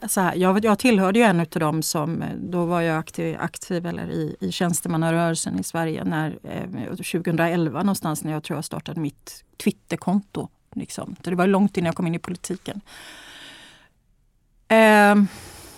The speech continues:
läser jag kommentarer? Nej, jag läser inte kommentarerna i någon utsträckning alls. Ehm,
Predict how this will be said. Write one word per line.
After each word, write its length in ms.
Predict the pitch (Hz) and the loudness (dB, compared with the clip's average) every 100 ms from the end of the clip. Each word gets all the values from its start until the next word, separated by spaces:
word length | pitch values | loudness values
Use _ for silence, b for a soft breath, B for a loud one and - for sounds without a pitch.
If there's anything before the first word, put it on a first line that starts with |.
| B | B
läser 420 | 240 214 185 - | 2 4 4 0
jag 60 | 185 | 0
kommentarer? 340 | 190 185 180 | 0 0 0
Nej, 340 | 190 220 208 220 | 2 2 2 2
jag 120 | 208 | 0
läser 280 | 175 - 156 | 0 -2 -2
inte 680 | 160 - _ - - - - | -4 -4 _ -12 -10 -10 -10
kommentarerna 580 | - 151 - - 190 160 | -6 -6 -4 -8 -6 -4
i 40 | |
någon 160 | 151 160 | -4 -4
utsträckning 680 | - - - - - 139 - | -6 -8 -10 -10 -8 -8 -6
alls. 640 | 156 - 202 - - - - | -6 -6 -6 -6 -6 -8 -12
Ehm, 1400 | 190 165 156 156 156 151 151 143 156 - 202 - - 180 | -4 -2 0 -2 -2 -2 -2 -4 -6 -6 -8 -10 -10 -10